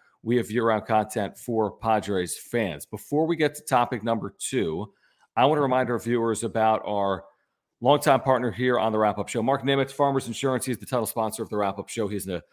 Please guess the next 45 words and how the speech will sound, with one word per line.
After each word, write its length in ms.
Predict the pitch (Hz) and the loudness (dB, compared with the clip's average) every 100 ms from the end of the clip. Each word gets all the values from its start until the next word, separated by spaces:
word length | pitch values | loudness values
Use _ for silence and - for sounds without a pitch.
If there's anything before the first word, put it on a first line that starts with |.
| _ - _ | _ -20 _
terrific 680 | - 143 131 147 156 151 131 - | -6 0 6 8 6 4 0 -2
insurance 580 | 117 - 139 127 117 - | -6 -4 0 0 0 -2
agent. 340 | 113 113 110 107 | 0 0 -2 -2
Take 180 | 127 120 | -2 -2
it 80 | |
from 160 | - 110 | -6 0
me. 160 | 110 104 | 2 2
I've 120 | 92 | 0
got 120 | 104 | -4
my 100 | 95 | -4
homeowners 560 | 90 120 117 113 113 101 | -2 0 2 2 0 -2
and 80 | |
my 60 | 92 | -4
earthquake 420 | 82 113 - 107 | -2 -2 -4 -4
insurance 400 | 101 - 110 104 | -6 -6 -4 -4
through 180 | - 107 | -4 -2
Mark. 280 | 101 98 98 | 0 0 -2
He 60 | 92 | -2
has 120 | 92 | -2
saved 300 | - 120 113 | 0 0 0
my 120 | 98 | -2
family 340 | - 104 98 | -2 -4 -4
hundreds, 500 | 90 120 120 120 101 - _ _ | -4 -2 -2 -2 -4 -12 _ _
if 120 | 135 | -4
not 120 | 139 113 | -2 0
really 160 | 113 | -2
thousands 540 | - 120 110 117 120 104 | 0 2 4 2 0 -2
of 60 | |
dollars, 380 | 98 107 110 101 | 2 4 4 0
because 200 | 107 95 | -4 -4
we 80 | 104 | -2
had 80 | 98 | -4
a 40 | |
claim 340 | - - 113 | -6 -4 -2
in 60 | 107 | -2
here 200 | 101 107 | 0 -2
that 100 | 92 | -2
was 120 | 87 | -6
a 80 | 90 | -10
thousands 680 | - - 104 107 104 98 82 | -8 0 2 2 0 -4 -6
and 120 | 82 | -6
thousands 420 | 95 98 95 95 | 0 0 0 -6
of 80 | 85 | -4
dollars 360 | 92 90 90 | -2 -2 -4
claim 440 | - 110 107 101 | -6 -2 2 2